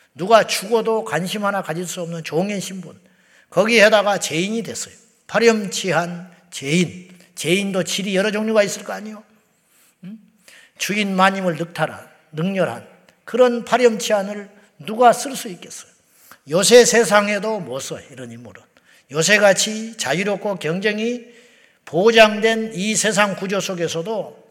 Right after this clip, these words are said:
먼 이국 땅에 아무것도 없이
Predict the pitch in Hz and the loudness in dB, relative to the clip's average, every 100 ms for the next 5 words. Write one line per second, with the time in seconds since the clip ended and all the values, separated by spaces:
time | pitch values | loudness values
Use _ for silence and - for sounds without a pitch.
0 | _ _ _ 123 175 190 165 180 180 170 | _ _ _ -2 0 0 -2 -2 -4 -4
1 | 135 104 92 - _ _ _ _ _ _ | -6 -6 -16 -20 _ _ _ _ _ _
2 | - 147 185 214 214 - 160 170 160 - | -6 2 4 4 2 2 0 0 -2 -10
3 | - | -14